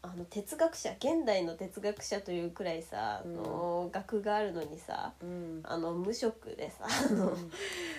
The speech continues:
Speaker 1: あの、お風呂に入らないしさ、
Speaker 2: うん。
Speaker 1: でも、なんか、鬼美形やん。
Speaker 2: ね。
Speaker 1: <laughs> だからなんか、
Speaker 2: 鬼のように美形。
Speaker 1: え、そうそうそう。あの、変人かな、春日のナンバーワン変人かな。
Speaker 2: ね。家族構成とか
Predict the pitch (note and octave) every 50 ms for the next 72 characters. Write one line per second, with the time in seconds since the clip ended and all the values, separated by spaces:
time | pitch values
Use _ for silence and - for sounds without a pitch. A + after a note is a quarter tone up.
0 | C#4 B3+ - - - - - - - D#3+ E3 E3 F3 - - A3+ G#3 F#3+ F3+ E3
1 | E3+ - - E3+ F3 F3+ G#3+ A3+ - - - - - - - - - - - E3
2 | E3 - - D#3 - - - - - E3 E3 D#3+ D#3+ D#3 D3 C#3+ F3 E3+ E3+ E3+
3 | E3 E3+ E3 - - E3+ E3 F3 E3+ - E3 D3+ - - - - F3 F3+ G#3 A#3
4 | C#4 C4+ A#3 C4 A#3+ - - C4 B3+ B3+ B3 A3+ F#3+ F#3 - - - - - -
5 | - A#3 F3+ F#3 A3+ G#3+ - - - - - - - - - - - - - -
6 | - - - F3 F3+ F3 F3 F3 G3+ G3 G#3 A#3 B3 B3 C4 C4 C4 C4 C4+ C4
7 | A3 G3 F3+ D#3+ E3 F3+ F3+ - - F3 E3 D#3+ D#3+ - - E3+ - E3+ E3 F3
8 | F3 E3+ - E3+ E3+ - - - - - - - - - - G3+ F3+ F#3 F3+ F3
9 | F#3 F#3+ F#2+ - - - - - - - F#3 F3+ E3+ E3 E3+ E3 D#3+ E3+ F3 -
10 | F3+ F3 F3+ - - - - - - - G3+ - F#3 F#3+ G3 - - - - -
11 | - F3+ F3 F3 F3 F3 F3 F3+ F3+ F3 F3 F3 F3+ F3+ - G3 G3 F#3 F3+ -
12 | - - - - - - - - - - - G#3 A3 A#3+ A#3+ - - - - C#4+
13 | C#4 C4 C4 - F3 E3+ - D3+ -